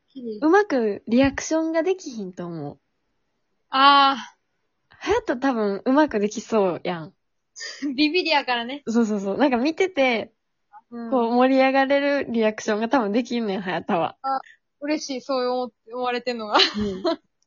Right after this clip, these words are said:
Speaker 2: ちょっと、リアクションがな、下手くそやねんな、
Speaker 1: あ。
Speaker 2: 私は。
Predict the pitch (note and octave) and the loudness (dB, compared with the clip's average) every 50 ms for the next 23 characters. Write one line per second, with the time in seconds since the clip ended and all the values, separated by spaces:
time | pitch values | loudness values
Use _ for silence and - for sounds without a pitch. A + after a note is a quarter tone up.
0 | _ _ _ _ _ _ _ _ - _ _ _ _ - A3 G#3 G#3+ - _ _ | _ _ _ _ _ _ _ _ -20 _ _ _ _ -10 -10 -10 -10 -14 _ _
1 | _ _ _ _ - - - - A3+ C4 C#4 D#4 F4+ F#4 F#4 - F#4 E4+ F#4 F#4+ | _ _ _ _ -20 -14 -12 -2 2 4 4 4 4 0 0 0 0 4 4 4
2 | F4 - - E4 - F#4+ E4 F4 G4+ G4 G4 G4+ G#4 G#4+ G#4 G#4 G#4 _ _ _ | 4 4 2 0 0 2 2 2 2 2 0 -2 -4 -4 -6 -8 -12 _ _ _
3 | _ _ _ _ _ _ - - - - - - - - F#4 F#4 - G4+ G4+ - | _ _ _ _ _ _ -14 -12 -12 -10 -12 -6 -2 -2 0 2 0 0 -2 -2
4 | - C#4 D4+ E4+ D#4 C4+ A#3+ A3+ A3 G#3+ G#3+ G#3+ G#3+ G#3+ G#3+ A3 A3+ G#3+ G3 - | -2 0 0 2 2 0 -2 -4 -4 -2 -2 0 0 0 0 -2 -2 -6 -4 -2
5 | G3+ G#3+ G3 - - | 0 0 0 0 -2